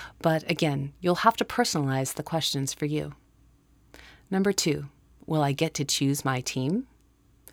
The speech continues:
And number three, will I have to work with anyone I don't enjoy or don't respect or whose work quality does not meet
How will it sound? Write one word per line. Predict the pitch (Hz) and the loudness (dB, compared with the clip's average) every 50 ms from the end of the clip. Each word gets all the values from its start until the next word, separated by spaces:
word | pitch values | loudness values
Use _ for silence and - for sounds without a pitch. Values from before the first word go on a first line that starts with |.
| - _ _ | -20 _ _
And | - 151 151 | -4 -2 0
number | 165 170 170 185 | 2 2 2 2
three, | 180 - 160 147 135 131 131 139 - - - - - - _ | 0 2 0 0 2 2 0 -4 -8 -14 -16 -16 -18 -6 _
will | 175 185 208 | 2 4 4
I | 233 240 | 4 4
have | 240 262 247 - | 4 2 0 2
to | - 254 | 0 2
work | 208 214 208 - | 2 2 2 2
with | 196 185 - - | -2 -2 0 0
anyone | 202 214 220 214 170 143 139 139 | 2 4 4 4 4 4 4 4
I | 143 139 | 4 2
don't | 131 - 147 143 151 165 | 2 2 2 4 4 4
enjoy | 170 170 160 - 160 151 156 156 156 - | 2 0 0 0 0 2 2 0 0 -2
or | - 139 | -4 -4
don't | 131 - - 160 165 170 | -2 0 2 2 2 2
respect | - 160 - - - 151 139 139 143 - - | -2 -4 -4 -2 0 0 0 0 -2 -4 -4
or | 165 | -4
whose | 165 160 180 180 165 160 | 0 2 0 0 0 0
work | 165 165 175 180 - - - - | 0 0 0 0 -2 -10 -14 -2
quality | - - 170 151 143 147 135 135 139 139 - - - - - | 2 4 4 4 4 2 0 -2 -4 -4 -6 -12 -18 -18 -8
does | - 151 143 139 | -6 -2 2 2
not | 143 147 151 151 156 156 - - | 4 4 6 6 6 4 4 0
meet | 160 151 147 139 - - - | 0 2 2 0 0 -4 -8